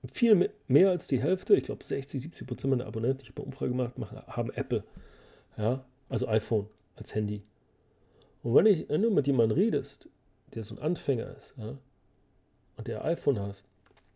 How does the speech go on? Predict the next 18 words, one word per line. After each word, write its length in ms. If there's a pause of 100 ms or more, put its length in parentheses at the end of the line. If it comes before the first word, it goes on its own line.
(200)
sagst 340
du, 160
„Ey, 160 (560)
wenn 380
dein 500
Handy, 560 (160)
dein 160
iPhone 460
morgen 260
kaputt 420
geht, 300 (520)
gestohlen 520
wird, 280 (180)
geklaut 720 (1000)
und 80
du 60
es 100
verlierst, 500